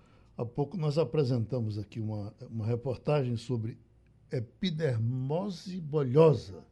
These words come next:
não é essa? Epidermose bolhosa. Eu me lembro de quando vinha aqui uma senhora que tinha duas meninas, aquelas duas gracinhas, e elas chegavam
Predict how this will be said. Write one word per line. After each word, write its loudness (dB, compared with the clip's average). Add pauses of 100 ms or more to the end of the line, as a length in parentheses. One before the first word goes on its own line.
(220)
não -4
é 0
essa? -8 (800)
Epidermose 0
bolhosa. 0
Eu 2
me 0
lembro 0 (800)
de -6
quando 0
vinha 0
aqui -6
uma -2
senhora -4
que -12
tinha -6
duas -2
meninas, 0 (1160)
aquelas 0
duas -2
gracinhas, 0
e 2
elas 0
chegavam -4